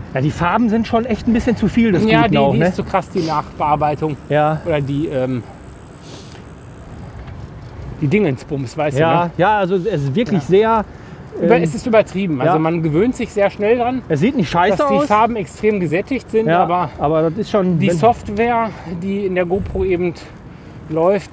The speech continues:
Speaker 2: die kommt mit schlechtem Wetter nicht zurecht.
Speaker 1: Nee.
Speaker 2: So.
Speaker 1: Ah ja, okay.
Speaker 2: Und, ähm, äh, ich hab tatsächlich Rohmaterial gesammelt, vielleicht Stunde fünfzehn.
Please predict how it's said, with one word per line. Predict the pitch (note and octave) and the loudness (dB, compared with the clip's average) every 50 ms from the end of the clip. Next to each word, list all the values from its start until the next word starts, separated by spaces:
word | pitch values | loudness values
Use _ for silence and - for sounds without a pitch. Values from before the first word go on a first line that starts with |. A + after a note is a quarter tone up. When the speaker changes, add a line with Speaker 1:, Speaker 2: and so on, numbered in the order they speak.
| - - | -14 -10
Speaker 2:
die | D#3 D3 D#3+ E3 | -8 -6 -6 -6
kommt | - - - F#3+ G3+ F#3+ | -6 0 0 0 0 0
mit | F#3+ E3+ - | -6 -8 -4
schlechtem | - F3+ F3 - - D#3 | 0 0 0 0 0 -4
Wetter | E3 - E3+ | -2 -2 -2
nicht | C#3+ A#2 G2+ - | -4 -4 -8 -10
zurecht. | - C3 - - | -14 -14 -10 -6
Speaker 1:
Nee. | - C3+ C3+ | -4 -4 -2
Speaker 2:
So. | C3+ D#3+ C#3+ - - - | -2 -6 -8 -8 -10 -6
Speaker 1:
Ah | E3 D#3+ F3 G3+ G3+ | -2 0 2 4 4
ja, | F#3 E3 D#3 | 4 2 2
okay. | D3+ - F3 D#3 C3 G#2 - - - | 0 0 -2 -2 -2 -4 -8 -10 -2
Speaker 2:
Und, | - A3 A3+ B3+ A#3+ - - A#3 | 2 4 4 4 2 2 0 2
ähm, | G#3+ G#3 G#3 G#3 G#3+ G#3+ G3 D3+ D3 F3+ | 2 4 4 2 0 -2 -2 -4 -4 -4
äh, | G3+ G3+ G3+ G3 - | -2 -2 -2 -4 -4
ich | F3 - F3 | -8 -4 -4
hab | G3 - | -4 -2
tatsächlich | - F#3+ F3+ - G3 G3+ F#3+ - F#3 F#3+ G3 - - - - - - - - - - - - - - - - - - - - - - - - - - - | 0 -2 -2 0 -2 -4 -4 -2 -2 -2 -2 -2 -8 -14 -16 -18 -18 -20 -20 -20 -20 -20 -20 -20 -20 -20 -20 -20 -20 -20 -20 -20 -20 -20 -20 -20 -10 -8
Rohmaterial | - E3 D#3 D3+ D#3+ F#3+ G#3+ A3 G#3+ F#3+ - - F#3 F3 E3+ F#3 | -6 -4 -2 0 0 2 2 0 0 0 -2 -2 0 0 2 0
gesammelt, | F3+ E3+ D3 E3 E3+ F3 F#3+ G3+ F#3 - | -2 -2 -2 -2 -2 0 0 -2 -4 -4
vielleicht | - - E3+ D#3+ D#3 D3+ C3 - - - - - | -6 -4 -2 0 0 0 -2 -6 -16 -20 -20 -10
Stunde | - E3+ F3 F3 D#3+ | -6 -4 -2 -2 -2
fünfzehn. | - - E3 F#3+ F3+ - - - A#3+ B3+ C#4+ C#4+ | -2 -2 -4 -4 -4 -8 -8 -6 -4 -4 -4 -4